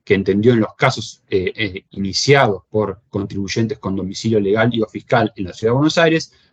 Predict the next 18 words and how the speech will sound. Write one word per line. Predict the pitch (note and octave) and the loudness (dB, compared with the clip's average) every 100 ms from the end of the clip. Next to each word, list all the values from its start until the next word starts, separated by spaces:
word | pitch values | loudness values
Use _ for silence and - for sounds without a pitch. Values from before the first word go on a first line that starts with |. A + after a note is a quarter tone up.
| _ | _
rechazó | A2 A2+ B2 A2+ D3 | 0 0 0 0 0
las | A#2+ F#2 | 0 -4
medidas | F#2+ G#2+ | -10 -4
cautelares, | C3 C3+ F3 E3 D#3+ | -2 2 2 2 2
mientras | A#2+ G#2+ - | 0 -2 -2
que | - | -4
la | G#2 | -4
Justicia | - - - D#3 - A2 - | -8 -16 -2 -2 0 -4 -2
Federal | G2 G#2+ | -2 0
del | G2+ F#2+ | -2 -4
Interior | F2+ G2+ A2 | -2 2 2
del | A2+ A#2+ | 0 -2
país, | B2 D3+ E3+ | 2 2 2
para | - F2+ F2 | -4 -8 -6
todos | A#2+ A#2+ | 0 2
los | G#2+ | 2
demás | C3+ D#3 D3+ | 0 -2 -2
casos, | D#3+ C#3+ D#3 | -4 -2 -6